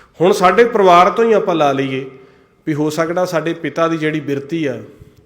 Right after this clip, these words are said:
ਉਹ ਪ੍ਰੇਤ ਬਿਰਤੀ ਹੋਵੇ। ਸਾਡਾ ਪਿਤਾ ਇਸ ਪਾਸੇ ਨਹੀਂ ਚੱਲਦਾ, ਉਹ ਸ਼ਰਾਬ ਪੀਣ ਨੂੰ ਪ੍ਰੈਫਰ ਕਰਦੇ ਆ, ਉਹ ਨਿੰਦਿਆ ਚੁਗਲੀ 'ਚ ਪ੍ਰੈਫਰ ਕਰਦੇ ਆ। ਸਾਡੀ ਮਾਤਾ ਦੀ ਬਿਰਤੀ ਨਾ ਰਲਦੀ ਹੋਵੇ।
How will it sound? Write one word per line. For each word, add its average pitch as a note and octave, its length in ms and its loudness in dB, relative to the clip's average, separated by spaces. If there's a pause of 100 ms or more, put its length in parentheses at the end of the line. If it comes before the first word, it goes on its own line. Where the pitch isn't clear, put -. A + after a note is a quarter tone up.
(220)
ਉਹ C#3 40 -12
ਪ੍ਰੇਤ C3+ 340 -10
ਬਿਰਤੀ D3+ 340 -12
ਹੋਵੇ। D#3 340 -12
ਸਾਡਾ C#3 280 -8
ਪਿਤਾ D3 320 -4
ਇਸ C#3+ 140 -6
ਪਾਸੇ D#3 220 -8
ਨਹੀਂ C#3 220 -4
ਚੱਲਦਾ, D3 400 -6 (760)
ਉਹ D3+ 120 -6
ਸ਼ਰਾਬ C#3 440 -2
ਪੀਣ D3+ 180 -4
ਨੂੰ D#3 240 -6
ਪ੍ਰੈਫਰ D3 380 -8
ਕਰਦੇ C#3+ 400 -8
ਆ, C#3 80 -12 (520)
ਉਹ E3 100 -4
ਨਿੰਦਿਆ C#3 300 0
ਚੁਗਲੀ D3 320 -6
'ਚ D3+ 80 -8
ਪ੍ਰੈਫਰ D3 340 -6
ਕਰਦੇ C#3 400 -8
ਆ। C#3 60 -14 (340)
ਸਾਡੀ D#3 340 -2
ਮਾਤਾ D3+ 360 -2
ਦੀ E3+ 100 -4
ਬਿਰਤੀ E3 360 -8
ਨਾ D#3+ 140 -2
ਰਲਦੀ D3 340 -8
ਹੋਵੇ। D3 260 -14